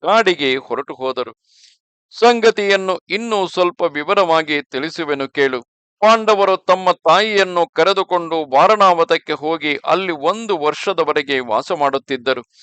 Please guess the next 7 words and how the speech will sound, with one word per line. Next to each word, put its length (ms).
ದುರ್ಯೋಧನನ 680
ಮಂತ್ರಿಯಾದ 680
ಪುರೋಚನನೆಂಬುವನು 1040
ಪಾಂಡವರನ್ನು 800
ಕೊಲ್ಲುವುದಕ್ಕಾಗಿಯೇ 1160
ಅಲ್ಲಿ 380
ಇರಿಸಲ್ಪಟ್ಟಿದ್ದನು. 1000